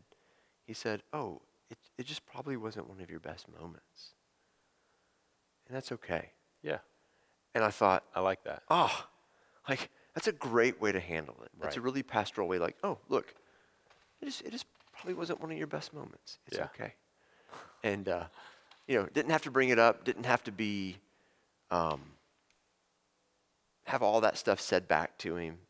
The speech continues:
Speaker 1: had to
Speaker 2: Yeah.
Speaker 1: be made to feel okay.
Speaker 2: Yeah.
Speaker 1: I thought it was a really good way to handle it.
Speaker 2: Well, and, and his response, which was rooted in forgiveness,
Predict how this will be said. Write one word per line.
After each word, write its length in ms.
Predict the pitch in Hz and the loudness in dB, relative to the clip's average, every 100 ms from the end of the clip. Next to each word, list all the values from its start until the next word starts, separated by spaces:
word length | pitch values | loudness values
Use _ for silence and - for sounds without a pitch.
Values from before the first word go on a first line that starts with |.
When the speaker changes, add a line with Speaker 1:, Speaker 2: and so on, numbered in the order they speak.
| _ _ 92 | _ _ -6
Speaker 1:
had 100 | 90 | -6
to 60 | |
Speaker 2:
Yeah. 100 | 85 | -10
Speaker 1:
be 80 | 78 _ 90 | -14 _ -8
made 200 | 82 92 | -8 -8
to 60 | |
feel 380 | - 76 80 80 - | -4 -2 -2 -4 -12
okay. 640 | 87 82 - 69 73 78 - _ _ | -12 -12 -4 -2 -2 -6 -14 _ _
Speaker 2:
Yeah. 160 | 98 80 | -16 -16
Speaker 1:
I 200 | - - | -18 -4
thought 120 | 110 | 0
it 60 | 147 | 0
was 140 | 92 | 0
a 60 | 92 | -4
really 340 | 82 95 90 85 | -4 -2 -2 -2
good 200 | 71 65 | -6 -8
way 140 | 69 | -12
to 80 | 69 | -12
handle 380 | 71 69 67 - - | -14 -18 -18 -20 -20
it. 100 | _ _ _ _ - | _ _ _ _ -4
Speaker 2:
Well, 200 | 202 185 | 2 4
and, 120 | 170 139 | 2 0
and 420 | 131 127 127 107 | -10 -8 -6 0
his 240 | 123 123 | 0 0
response, 720 | 113 - - 101 98 101 - | -4 -4 2 4 4 0 -6
which 200 | 95 - | -10 -10
was 160 | 95 85 | -14 -8
rooted 320 | 98 104 95 | -2 -2 -2
in 120 | 90 | -6
forgiveness, 840 | 82 80 78 202 185 82 85 - | -8 -10 0 0 0 -8 -8 -14